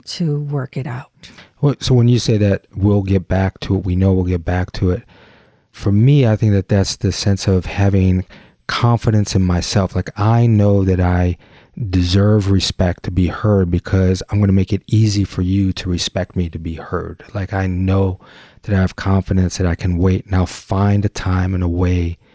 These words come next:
Speaker 2: to express to you my desired need to be heard.
Speaker 1: Mm-hmm. Yeah, and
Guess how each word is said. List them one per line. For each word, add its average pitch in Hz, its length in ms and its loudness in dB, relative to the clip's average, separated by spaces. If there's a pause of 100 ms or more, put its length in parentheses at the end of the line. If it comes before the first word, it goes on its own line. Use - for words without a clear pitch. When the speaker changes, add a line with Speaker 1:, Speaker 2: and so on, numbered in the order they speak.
(380)
Speaker 2:
to 104 120 0
express - 460 -2
to - 140 -4
you 87 260 0
my 87 320 -2
desired 85 500 -2
need 87 440 0
to - 100 -12
be 82 460 -4 (360)
heard. 82 400 -4 (720)
Speaker 1:
Mm-hmm. 156 520 2 (600)
Yeah, 196 200 2
and 160 260 -6